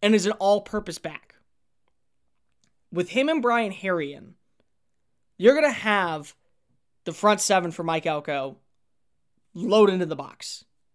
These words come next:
'Cause you're gonna wanna trust that your secondary, now healthy, hopefully with the news that Elijah Blades is expected to play, Damani Richardson coming back, all of that combined,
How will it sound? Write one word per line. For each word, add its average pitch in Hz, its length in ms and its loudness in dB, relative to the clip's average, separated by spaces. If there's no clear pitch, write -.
'Cause 185 260 -2
you're 214 220 4
gonna 277 180 0
wanna 226 240 0
trust 214 440 -2
that 180 80 -8
your 185 160 -4
secondary, 170 560 -6
now 165 260 0
healthy, 208 560 -4
hopefully 196 560 0
with 160 220 -10
the 170 60 -10
news 170 320 -2
that 170 120 -8
Elijah 165 400 -4
Blades 170 340 -4
is 151 140 -14
expected 156 360 -10
to - 60 -16
play, 226 440 0
Damani 147 320 -10
Richardson 156 420 -10
coming 120 320 -16
back, 226 420 0
all 285 260 6
of 262 120 2
that 233 260 0
combined, 156 760 -6